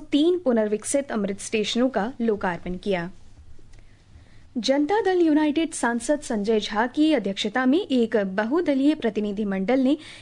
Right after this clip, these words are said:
कल जापान के तोक्यो में विदेश मंत्री ताकेशी इवाया से मुलाकात कर आतंकवाद के खिलाफ लड़ाई में जापान के समर्थन का अनुरोध किया। शिवसेना सांसद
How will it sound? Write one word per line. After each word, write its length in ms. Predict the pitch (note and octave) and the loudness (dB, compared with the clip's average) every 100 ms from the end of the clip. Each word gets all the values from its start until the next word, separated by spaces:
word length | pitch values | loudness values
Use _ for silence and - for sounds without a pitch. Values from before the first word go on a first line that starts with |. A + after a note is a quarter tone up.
| - | -4
कल 200 | D4 D#4+ | 0 2
जापान 460 | D4+ A3 G3+ A3 C4 | 4 2 2 2 2
के 220 | C4 C#4+ | 2 2
तोक्यो 420 | C#4+ G#3 F#3 C4+ C#4 | 2 0 0 0 2
में 220 | C4 C#4 | 4 4
विदेश 400 | A3 F#3+ F#3+ - | 2 2 0 0
मंत्री 320 | G#3+ G3+ A#3 C#4 - - | -2 0 -2 -2 -10 -6
ताकेशी 500 | C4+ C4 C4+ E4 F4+ F4+ | -2 0 2 2 4 2
इवाया 480 | C4+ A3 G3+ G3+ | 2 2 4 2
से 240 | B3+ - C#4 | 2 2 4
मुलाकात 540 | A#3 G3 G3 F#3+ F#3+ | 4 2 0 -2 -2
कर 220 | - A#3 G3 - - | 0 -2 -2 -12 -6
आतंकवाद 600 | B3 C4+ C#4+ F#4 D4 C4 | -2 0 0 0 0 0
के 140 | B3+ C4 | -2 -6
खिलाफ 460 | - A#3+ A3+ A#3+ | -2 0 0 0
लड़ाई 360 | G#3+ F#3 G3 A#3+ | -2 0 2 4
में 220 | B3+ B3+ | 4 4
जापान 440 | G#3 F#3 F#3+ G3 A3+ | 2 -2 -2 -2 -2
के 240 | A#3+ A#3+ | 0 0
समर्थन 520 | A#3+ G3+ F3+ F#3 B3 | 0 -2 -4 -4 -2
का 220 | A3+ G#3+ B3+ - - | 0 -2 -4 -12 -6
अनुरोध 420 | A3+ B3 A3 G3 F3+ | -2 2 2 0 -2
किया। 360 | - F#3 F3+ - - - | -2 -2 -2 -8 -18 -16
शिवसेना 500 | - A3 G3 A3 G3 | -2 -2 0 -2 -2
सांसद 560 | F#3+ G#3+ G3 G3 A#3 A3+ | -4 -4 -4 -2 -2 -2